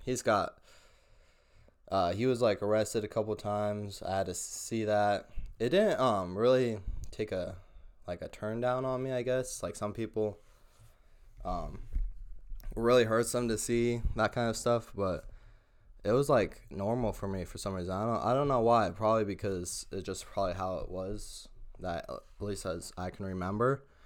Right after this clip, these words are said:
But, um, it was sad, but he was, it was always like, "Okay, he's in jail," or "He's gone for a while," or "My mom and him are just not getting along." So, it, yeah, it just, it really didn't aff-,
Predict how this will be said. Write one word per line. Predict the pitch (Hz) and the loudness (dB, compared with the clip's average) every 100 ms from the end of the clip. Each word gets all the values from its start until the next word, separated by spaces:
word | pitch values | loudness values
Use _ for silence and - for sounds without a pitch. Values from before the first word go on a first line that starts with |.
| - - - - | -20 -20 -20 -12
But, | - 101 - - | 0 2 2 0
um, | 104 87 82 - - - - 180 | 0 0 -4 -8 -10 -12 -4 4
it | |
was | 160 | 6
sad, | - 151 151 135 | 8 10 10 6
but | 117 104 | 2 4
he | 123 | 4
was, | 123 113 - | 4 4 0
it | - | 0
was | 110 104 90 | 2 2 2
always | 107 107 101 95 | 2 4 2 0
like, | 90 85 76 - - | -2 -2 -4 -10 -2
"Okay, | 95 87 - 73 87 | -2 0 -4 -4 -4
he's | 92 87 - - - 92 | -6 -8 -10 -12 -12 -8
in | 92 | -6
jail," | 92 92 90 90 - - | -4 -2 -4 -6 -8 -10
or | 85 85 85 | -10 -10 -8
"He's | 87 90 80 - - - - - - - | -8 -10 -10 -16 -20 -20 -20 -20 -20 -10
gone | - 113 110 107 | 0 0 2 0
for | 117 | 2
a | 110 | 4
while," | 110 110 107 107 | 6 8 6 4
or | 98 92 - | 2 -4 -8
"My | 104 | -8
mom | 104 104 98 | -4 0 -2
and | 98 | -2
him | 104 104 | -6 -6
are | 101 | -6
just | 95 101 | -6 -6
not | 87 | -4
getting | 104 101 98 | -4 -4 -2
along." | 104 104 104 104 | 0 2 0 -4
So, | 104 90 85 82 - - - - - _ - - - - - | -6 -6 -6 -8 -10 -10 -10 -18 -20 _ -20 -20 -20 -14 -2
it, | 110 - 98 | 0 2 2
yeah, | 104 104 | 2 2
it | |
just, | 110 120 - | 2 0 0
it | 110 | 0
really | 113 127 131 120 | 4 6 8 6
didn't | 117 107 - - | 2 0 0 -2
aff-, | 90 - - - | -2 -8 -14 -14